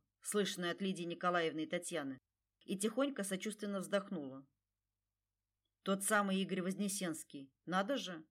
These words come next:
Так вот он какой был человек, из-за которого сломалась вся жизнь Сашеньки Русановой. Между тем Александра Константиновна отложила портрет своего возлюбленного в сторонку.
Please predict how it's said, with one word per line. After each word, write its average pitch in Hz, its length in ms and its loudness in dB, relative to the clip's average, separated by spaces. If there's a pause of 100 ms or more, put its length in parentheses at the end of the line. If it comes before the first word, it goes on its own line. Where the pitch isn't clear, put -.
(1040)
Так 214 180 2
вот 226 180 4
он 277 120 6
какой 262 280 4
был 165 220 0
человек, 185 440 0
из-за 160 140 -4
которого 180 400 0
сломалась 175 520 0
вся 190 180 0
жизнь 160 280 -2
Сашеньки 170 520 -2
Русановой. 143 680 -4 (1300)
Между 226 260 4
тем 320 220 4
Александра 233 480 4
Константиновна 226 800 0
отложила 196 460 2
портрет 190 460 -2
своего 196 220 0
возлюбленного 202 640 0
в 196 40 -8
сторонку. 175 640 -4